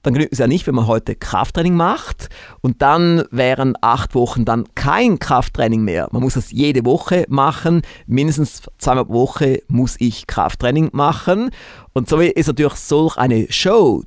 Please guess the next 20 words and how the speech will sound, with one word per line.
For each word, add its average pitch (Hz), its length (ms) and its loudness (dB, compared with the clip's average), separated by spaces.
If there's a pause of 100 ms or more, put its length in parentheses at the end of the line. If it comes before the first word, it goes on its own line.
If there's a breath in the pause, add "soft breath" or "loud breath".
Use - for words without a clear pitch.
(220 soft breath)
die 139 60 2
man 120 120 2
gratis 139 380 0
abonnieren 175 480 2
kann 107 320 0
auf - 280 -4
iTunes, 107 840 -2
wirklich - 360 -4
sehr 98 260 -2
wertvoll. 92 600 0 (320 soft breath)
Und 117 160 -4
somit, 151 320 -2
falls 180 400 0
Sie 208 60 -4
diese 131 200 -2
Show 156 220 2
noch 117 220 -2
nicht 185 520 -2
abonniert 135 560 0
haben, 196 640 2